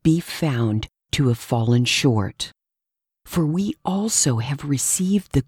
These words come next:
good news just as they did, but the message they heard did not benefit them, since they were not united with those who heard it in faith. For we who have believed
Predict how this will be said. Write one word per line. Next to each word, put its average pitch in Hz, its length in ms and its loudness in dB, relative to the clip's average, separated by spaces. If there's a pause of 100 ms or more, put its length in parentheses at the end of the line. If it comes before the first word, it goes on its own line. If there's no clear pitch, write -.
(100)
good 208 320 0
news 151 520 6
just - 420 -4
as 180 180 -2
they 151 280 0
did, 98 420 -4 (500)
but 151 180 2
the 139 80 2
message 135 680 0
they 185 300 0
heard 107 520 -2 (300)
did 143 220 4
not 135 380 2
benefit 170 600 0
them, 98 320 -4 (320)
since - 320 0
they 160 220 4
were 143 180 0
not 147 420 2
united 147 640 0
with 127 260 -2
those 135 340 2
who 160 160 -2
heard 117 400 -2
it 117 220 0 (260)
in 123 180 6
faith. - 640 -4 (640)
For 156 240 0
we 165 400 0
who 220 260 -4
have 208 260 -4
believed 143 640 0